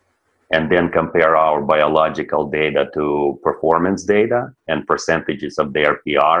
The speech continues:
and stuff that they can achieve, uh, based on, uh, in different physiological states. What we found out, quite often success was achieved not based on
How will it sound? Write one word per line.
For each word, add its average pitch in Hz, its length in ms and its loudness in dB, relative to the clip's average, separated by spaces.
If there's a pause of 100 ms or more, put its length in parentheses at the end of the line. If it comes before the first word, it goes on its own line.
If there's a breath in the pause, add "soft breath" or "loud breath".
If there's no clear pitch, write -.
and 101 100 -4 (100)
stuff 107 240 2 (100)
that 98 180 0
they 95 180 2
can 95 120 -2 (100)
achieve, 92 360 -6 (400)
uh, 90 180 2 (440 loud breath)
based 85 300 0
on, 82 60 -4 (260)
uh, 76 260 0 (720)
in 80 180 0
different 85 320 0
physiological 80 840 2 (140)
states. 78 420 -2 (920 soft breath)
What 175 180 2
we 175 60 2 (140)
found 147 200 2
out, 196 320 2
quite 131 360 2 (120)
often 113 240 -2 (160)
success 127 480 0 (400)
was 104 440 2 (220)
achieved 101 380 -4 (140)
not 170 160 2 (140)
based 123 380 2 (140)
on 101 320 4